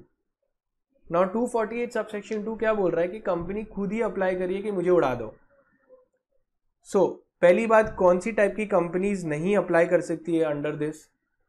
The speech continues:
लिस्टेड कंपनी, सेक्शन एट कंपनी जिसका कोई लोन पेंडिंग है, जिसके ऊपर कोई कंपाउंडिंग एप्लीकेशन है, किसके ऊपर कोई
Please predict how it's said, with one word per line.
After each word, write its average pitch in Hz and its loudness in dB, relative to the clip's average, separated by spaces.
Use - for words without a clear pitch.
लिस्टेड 160 0
कंपनी, 147 0
सेक्शन 156 -4
एट 156 0
कंपनी 143 -2
जिसका 139 -4
कोई 151 -2
लोन 151 -2
पेंडिंग 143 -4
है, 135 -4
जिसके 143 -4
ऊपर 151 -2
कोई 156 0
कंपाउंडिंग 147 2
एप्लीकेशन 147 -2
है, 131 0
किसके 143 -6
ऊपर 147 -4
कोई 151 -6